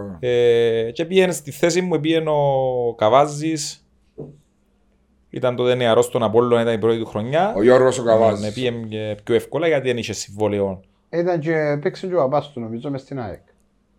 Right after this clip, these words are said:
Speaker 2: Ένα θυμάμαι, ο,
Speaker 3: Ναι, ο
Speaker 2: ο
Speaker 3: Καβάζης.
Speaker 2: πατέρας Καβάζης,
Speaker 1: Α,
Speaker 2: ένα τέτοιο. Είχε
Speaker 1: έτσι.
Speaker 2: παίξει Ελλάδα,
Speaker 3: Ναι,
Speaker 2: νομίζω,
Speaker 3: ναι,
Speaker 2: ένα
Speaker 3: έπαιξε,
Speaker 1: Έτσι,
Speaker 3: έπαιξε
Speaker 1: φτάσαμε
Speaker 3: στην
Speaker 1: που έληξαν το συμβόλαιο μου στα είκοσι έξι.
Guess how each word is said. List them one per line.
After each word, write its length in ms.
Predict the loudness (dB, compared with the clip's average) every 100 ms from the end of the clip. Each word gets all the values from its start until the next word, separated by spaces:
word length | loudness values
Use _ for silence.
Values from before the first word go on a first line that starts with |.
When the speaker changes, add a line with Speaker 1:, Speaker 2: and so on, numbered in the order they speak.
| _
Speaker 2:
Ένα 200 | -8 -8
θυμάμαι, 440 | -8 -8 -8 -8
ο, 160 | -8 -6
Speaker 3:
Ναι, 180 | -4 -4
ο 20 |
Speaker 2:
ο 40 | -4
Speaker 3:
Καβάζης. 400 | -2 -2 -2 -2
Speaker 2:
πατέρας 520 | -4 -2 -2 -2 -4
Καβάζης, 520 | -4 -2 -4 -6 -8
Speaker 1:
Α, 40 | -8
Speaker 2:
ένα 80 | -8
τέτοιο. 100 | -12 -2
Είχε 100 | 4
Speaker 1:
έτσι. 180 | 4 4
Speaker 2:
παίξει 180 | 0 -2
Ελλάδα, 240 | -2 0 0
Speaker 3:
Ναι, 80 | 0
Speaker 2:
νομίζω, 200 | -2 -2
Speaker 3:
ναι, 60 |
Speaker 2:
ένα 80 | -2
Speaker 3:
έπαιξε, 200 | -2 -4
Speaker 1:
Έτσι, 240 | -8 -10 -2
Speaker 3:
έπαιξε 320 | -2 2 0
Speaker 1:
φτάσαμε 420 | 4 4 6 6
Speaker 3:
στην 120 | 4
Speaker 1:
που 60 | 4
έληξαν 300 | 2 4 0
το 60 | -2
συμβόλαιο 340 | -2 -2 -2
μου 100 | -4
στα 120 | -4
είκοσι 220 | -4 -2
έξι. 380 | -4 -4 -8 -10